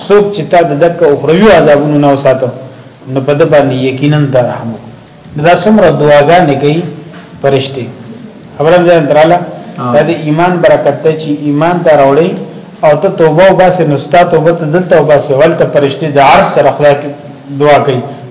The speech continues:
Speaker 1: "خدای پاک چې چا توبه وکړي، هغه توبه څه کوي؟
Speaker 2: قبول.
Speaker 1: قبول کړي. خدای په هغه باندې رحم وکړي." خبره مې ذهن ته راځي؟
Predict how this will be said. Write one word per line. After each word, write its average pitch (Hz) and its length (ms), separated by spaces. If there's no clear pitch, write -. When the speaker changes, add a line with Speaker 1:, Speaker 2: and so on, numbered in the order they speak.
Speaker 1:
"خدای 151 220
پاک 147 240
چې - 240
چا 147 80
توبه 139 340
وکړي، 131 300
هغه 139 140
توبه 147 260
څه 165 120
کوي؟ 139 200
Speaker 2:
قبول. 139 300
Speaker 1:
قبول 147 200
کړي. 113 320
خدای 156 300
په 147 40
هغه 147 180
باندې 147 280
رحم 139 440
وکړي." 120 280
خبره 160 220
مې 175 120
ذهن 175 200
ته 156 80
راځي؟ 160 280